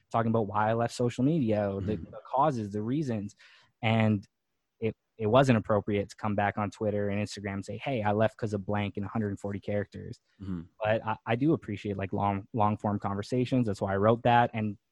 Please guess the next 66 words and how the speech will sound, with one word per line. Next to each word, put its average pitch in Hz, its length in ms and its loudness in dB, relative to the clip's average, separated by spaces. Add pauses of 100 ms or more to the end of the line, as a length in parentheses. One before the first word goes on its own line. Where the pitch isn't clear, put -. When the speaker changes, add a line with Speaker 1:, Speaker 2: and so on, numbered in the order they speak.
(160)
Speaker 1:
talking 110 260 -2
to 113 60 2
you 139 140 4
guys, 101 360 -8
like, 101 260 -12
I'm, 110 120 2
Speaker 2:
Mm-hmm. - 120 2
Speaker 1:
I'm, - 160 -2
I - 40 -10
will 120 120 -8
talk 117 200 4
about 113 240 0
anything 123 460 2
'cause 101 80 -10
this 117 140 -6
is 107 120 -8
long 110 340 2
form. 113 420 -2 (340)
Speaker 2:
Mm-hmm. 92 320 0 (100)
Yeah. 120 400 12
Oh 135 200 12
my 101 120 10
God. 90 340 10
And 117 100 6
I, 113 200 10
I 120 40 10
did 127 140 8
read 139 120 12
that 107 120 10
article. 85 380 4 (120)
It - 40 4
was 110 120 10
a 107 60 6
really 107 160 6
nice 87 220 -6
read. 78 160 -8 (120)
It 92 60 -2
was 95 180 4
really 107 220 8
nice 85 280 4
to 82 360 -2
get 107 140 2
a, 92 220 -4
an 104 80 -2
update 120 380 2
on 98 140 -2
kind 113 200 -4
of 104 60 -4
where 101 100 -2
your 90 100 -4
head 98 160 -2
was 90 160 0
at. 80 220 -4 (360)
And 101 100 4
I'm 95 120 6
glad 92 180 8
that 92 60 6
you 90 100 8
kind 87 300 6
of 85 100 2
spoke 90 220 8
it 87 80 0
from 95 100 0
your 85 120 4
heart 85 200 6
here. 90 340 4